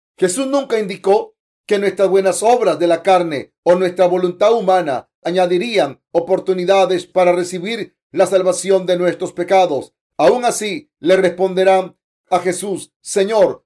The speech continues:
ofrecí dos de mis casas para que se esparciera el evangelio. Hasta mi vida he dado por ti.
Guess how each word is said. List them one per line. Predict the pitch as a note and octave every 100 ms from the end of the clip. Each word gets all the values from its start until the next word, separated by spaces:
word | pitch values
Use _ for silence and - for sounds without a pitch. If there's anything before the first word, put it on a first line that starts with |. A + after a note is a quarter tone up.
| _
ofrecí | F3 F3+ F3+ A#3+ B3
dos | A#3+ G3+
de | G#3
mis | G3+ F#3
casas | A3 G3+ G3 C3+ - _ _
para | F3+ F#3 F#3
que | F#3
se | F#3+ F#3+ F#3+
esparciera | F3 F#3+ F3 G#3+ G3+ F3
el | F#3
evangelio. | F3+ F3 E3+ F#3+ D#3 C#3 - _ _
Hasta | F3 F3 G3
mi | F3+
vida | F3 B3 G3 F3+
he | F#3+
dado | F#3 F#3 F#3 F3
por | - F3
ti. | - G3+ D#3+